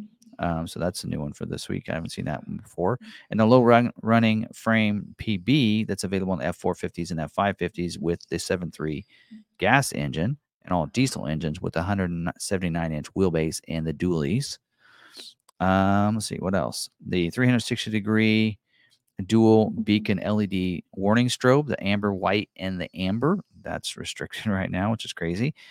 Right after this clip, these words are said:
Heavy duty alternator that's standard on the X L gas. Um, so you wanna maybe change that alternator. The transfer case that's standard on the F six hundred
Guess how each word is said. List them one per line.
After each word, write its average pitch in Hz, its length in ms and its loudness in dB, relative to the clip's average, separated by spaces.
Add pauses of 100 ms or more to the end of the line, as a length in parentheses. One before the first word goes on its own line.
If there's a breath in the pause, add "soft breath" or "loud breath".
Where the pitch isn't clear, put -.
(120 loud breath)
Heavy 127 220 4
duty 113 260 6
alternator 110 460 4
that's 101 160 -2
standard 101 320 0
on 92 100 2
the - 120 -6
X - 200 -6
L 90 140 0
gas. 95 500 -2 (1200 loud breath)
Um, 92 500 -2 (360)
so - 140 -10
you 85 140 -2
wanna 87 300 -2 (140)
maybe 87 320 -4
change 90 300 -2
that 98 120 2
alternator. 90 600 0 (380 loud breath)
The 98 80 4
transfer 110 400 4
case 101 320 2
that's - 120 -6
standard 92 360 0
on 76 80 0
the - 160 -2
F 78 100 -4
six - 320 -2
hundred 120 460 2